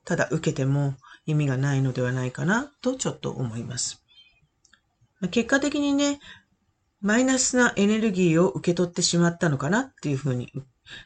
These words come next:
感じてしまいかねませんね、私としてはね。他の方が施術しようと、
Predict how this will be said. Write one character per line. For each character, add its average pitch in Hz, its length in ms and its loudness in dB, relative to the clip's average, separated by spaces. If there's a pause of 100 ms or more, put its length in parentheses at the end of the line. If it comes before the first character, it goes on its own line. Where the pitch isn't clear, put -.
感 139 240 0
じ 135 720 0
て 151 120 0
し - 180 0
ま 120 100 0
い 120 60 -2
か 120 120 -6
ね 123 100 -2
ま 120 120 -4
せ 127 120 -4
ん - 80 -8
ね、 117 80 -8
私 117 280 -6
と - 80 -10
し - 80 -4
て - 80 -14
は 170 80 -12
ね。 131 180 -10 (1900)
他 254 220 2
の 359 100 6
方 370 200 2
が 202 100 2
施 165 160 2
術 185 240 0
し 190 160 0
よ 190 180 4
う 165 80 -2
と、 147 400 0